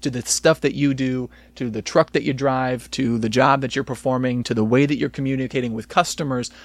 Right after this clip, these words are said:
front-end work, back-end work, all of that is going to become infinitely better. So ask yourself, "How can you be more efficient?" and then apply what you get in your mind when you answer that question.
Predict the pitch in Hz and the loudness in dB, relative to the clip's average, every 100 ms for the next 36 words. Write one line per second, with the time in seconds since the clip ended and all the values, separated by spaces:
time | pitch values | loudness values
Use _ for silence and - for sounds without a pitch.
0 | - - 175 180 160 139 139 131 - 147 | -20 -2 2 4 4 4 4 4 4 4
1 | 151 143 123 123 123 - 143 160 170 127 | 4 -2 -2 -2 -2 2 6 6 6 2
2 | 117 - 117 - 131 131 135 143 135 - | 0 -2 -4 -2 -2 -2 -2 -2 -4 -2
3 | 196 202 185 156 143 135 127 120 98 - | 2 2 2 0 0 2 4 4 0 -6
4 | - - 147 - 139 151 - 151 - 156 | -14 0 0 4 4 4 2 0 2 2
5 | 147 143 139 156 143 143 143 151 127 175 | 2 2 2 0 0 0 2 2 2 0
6 | - 185 170 - - 127 139 143 - 131 | 0 -4 -6 -14 -6 0 2 4 4 0
7 | - 151 139 139 135 120 127 - _ - | 2 4 6 4 2 2 2 2 _ -6
8 | 123 123 123 127 120 135 123 - - - | 0 2 0 -4 0 2 2 0 -18 -6
9 | 139 143 151 135 120 120 120 131 120 117 | 0 4 4 4 2 0 -2 -2 -2 0
10 | 117 107 123 113 - 131 127 - - | -2 -4 -4 -6 -4 -2 -2 -4 -12